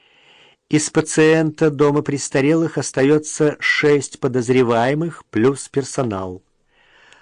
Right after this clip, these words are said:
Вот персоналом-то и следует заняться вплотную.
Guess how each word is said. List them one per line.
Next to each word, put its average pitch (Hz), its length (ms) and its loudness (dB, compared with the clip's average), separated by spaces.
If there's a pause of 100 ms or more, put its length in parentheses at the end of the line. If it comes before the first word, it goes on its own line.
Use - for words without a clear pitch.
(120)
Вот 127 240 -2
персоналом-то 135 1120 -2 (160)
и 156 80 -2
следует 156 800 2
заняться 139 560 -2
вплотную. 131 1300 -2